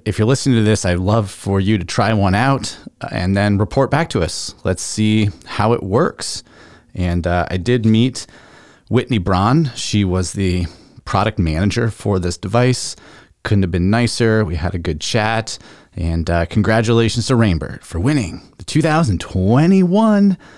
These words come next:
product contest for the landscape irrigation category.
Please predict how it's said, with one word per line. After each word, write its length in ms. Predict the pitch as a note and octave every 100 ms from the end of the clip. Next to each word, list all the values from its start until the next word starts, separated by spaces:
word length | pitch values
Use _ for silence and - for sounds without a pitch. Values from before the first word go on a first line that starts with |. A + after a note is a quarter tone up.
| - _
product 380 | - G#2+ A2+ -
contest 600 | - G2 G2 E2+ E2+ -
for 380 | - F#2+ F2 F2+
the 400 | - E2+ D#2+ D#2+ - - _ -
landscape 640 | E2+ B2 B2+ - G#2+ G#2 -
irrigation 720 | F#2 F2+ E2+ D#2+ - E2+ D#2+ - - _ -
category. 580 | - B1+ - - -